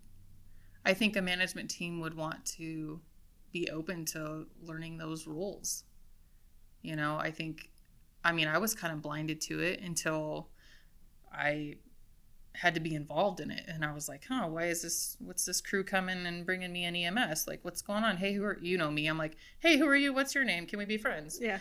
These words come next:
Speaker 2: let's
Speaker 1: You
Speaker 2: be
Speaker 1: know?
Speaker 2: friends right now.
Speaker 1: "Hi.
Speaker 2: You're my best friend.
Speaker 1: Hi, who'd you bring? Are you
Speaker 2: <laughs>
Speaker 1: okay? Do you need some water?" Like, that's just how I am.
Speaker 2: Yeah.
Speaker 1: But it would take a manager doing that, and it would take somebody like, "Hey,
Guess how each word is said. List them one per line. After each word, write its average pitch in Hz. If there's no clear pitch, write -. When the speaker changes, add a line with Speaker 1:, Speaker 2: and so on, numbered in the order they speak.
Speaker 2:
let's 320
Speaker 1:
You -
Speaker 2:
be 359
Speaker 1:
know? 381
Speaker 2:
friends 349
right 294
now. 277
Speaker 1:
"Hi. 427
Speaker 2:
You're 381
my 349
best 302
friend. 247
Speaker 1:
Hi, 415
who'd 427
you 415
bring? 415
Are 294
you 311
Speaker 2:
<laughs> 339
Speaker 1:
okay? 359
Do 349
you 330
need 359
some 330
water?" 339
Like, 196
that's 170
just 214
how 233
I 269
am. 277
Speaker 2:
Yeah. 180
Speaker 1:
But 175
it 202
would 185
take 196
a 185
manager 202
doing 214
that, 160
and 170
it 170
would 165
take 170
somebody 175
like, 160
"Hey, 226